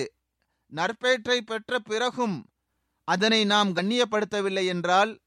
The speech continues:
இது நமது துரதிர்ஷ்டமாகும். ஒவ்வொரு அஹ்மதிக்கும்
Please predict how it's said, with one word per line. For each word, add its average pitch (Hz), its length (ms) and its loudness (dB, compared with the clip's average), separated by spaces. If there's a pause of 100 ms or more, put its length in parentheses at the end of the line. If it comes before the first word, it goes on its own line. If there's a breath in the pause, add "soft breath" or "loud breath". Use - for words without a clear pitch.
(600)
இது 202 260 2
நமது 202 380 0 (140)
துரதிர்ஷ்டமாகும். 196 920 0 (1800)
ஒவ்வொரு 208 400 0
அஹ்மதிக்கும் 226 720 -2